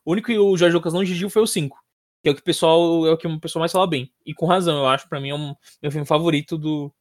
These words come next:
tipo, de todos, assim, pra mim é o melhor, o cinco. Que aí você tem lutas mais bem coreografadas, de sabre de luz. Você tem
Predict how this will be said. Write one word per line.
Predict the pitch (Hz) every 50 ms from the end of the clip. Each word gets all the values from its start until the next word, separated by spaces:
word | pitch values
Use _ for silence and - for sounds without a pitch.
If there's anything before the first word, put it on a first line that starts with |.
| _ _ _ _ _ _ _ _ _ _ _
tipo, | - - 165 156
de | 147 160
todos, | 156 - 143 139 151 160 143
assim, | - 151 147
pra | - 147
mim | 143
é | 147
o | 143
melhor, | 147 139 135 131 139
o | 156
cinco. | - - 135 139 151 - - 185 - _ _ _ _ _ _ _ _ _ _ _ _ _ _ _ _ _ _ _ _ _ _ _
Que | - 165
aí | 151 156 156 175
você | 160 - 175
tem | 160 - 185 180 180 175
lutas | 175 185 185 185 160 156
mais | 160 175 208 196
bem | 185 190 190
coreografadas, | 180 - 180 175 175 160 143 - - 135 131 135 143 165 165 - - _ _ _ _ _ _ _ _ _ _ _
de | - -
sabre | - 151 139 143 135
de | 131 139 131
luz. | 120 120 127 156 - - - _ _ _ _ _ _ _ _ _
Você | - 165 160
tem | 151 - 165 165 165 165 165 165 165 165 165 165 165 160 160 156 156 - -